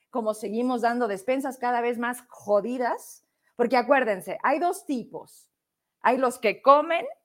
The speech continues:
y tienen para pagar un restaurante de lujo, como Mario Delgado, como el senador Ricardo, como David. Y hay, pues, a los que les dan frijol con gorgojo.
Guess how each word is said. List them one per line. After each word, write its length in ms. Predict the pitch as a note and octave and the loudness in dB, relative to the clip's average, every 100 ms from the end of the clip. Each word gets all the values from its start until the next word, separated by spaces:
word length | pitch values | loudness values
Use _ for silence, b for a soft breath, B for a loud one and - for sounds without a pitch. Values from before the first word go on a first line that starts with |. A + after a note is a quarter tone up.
| _ | _
y 140 | - G#3 | -12 -2
tienen 300 | B3+ C4+ B3+ | 0 0 0
para 220 | F3 E3+ | 2 2
pagar 280 | F#3+ G3+ A#3+ | 0 0 0
un 80 | A#3 | -2
restaurante 500 | A#3 - F3+ F#3+ G3+ | -2 -2 -2 -2 -4
de 140 | E3+ | -2
lujo, 500 | G#3 A3 A4 - _ _ _ _ _ _ | -2 0 -2 -4 _ _ _ _ _ _
como 180 | - A#3 | -6 -2
Mario 220 | C4 C4 | 0 2
Delgado, 440 | A#3 F#3+ G#3+ - _ _ _ _ _ _ | 0 2 0 -2 _ _ _ _ _ _
como 200 | - A#3+ | -4 0
el 60 | A3 | 0
senador 320 | A3 G3+ A3 | -2 0 -2
Ricardo, 440 | G3+ F#3 G3+ E4+ _ _ _ _ _ _ | -2 -4 -6 -6 _ _ _ _ _ _
como 180 | - D#4 | -4 0
David. 220 | E4 G#4+ - - _ _ _ _ _ _ _ | 2 0 -4 -20 _ _ _ _ _ _ _
Y 160 | - D4+ | 0 6
hay, 320 | D#4 D#4 G#4+ G#4+ - _ _ _ _ _ _ - | 8 6 2 -4 -12 _ _ _ _ _ _ -4
pues, 380 | E4 D#4 C#4 D4+ | 0 0 0 -6
a 100 | B3+ | -6
los 180 | B3 | -8
que 120 | B3 A#3+ | -8 -8
les 160 | A3 | -6
dan 180 | A3+ G#3 | -6 -6
frijol 380 | F#3+ F#3 G3+ - | -10 -10 -12 -10
con 160 | E3+ | -14
gorgojo. 440 | D3+ D3+ C#3 - | -12 -14 -14 -16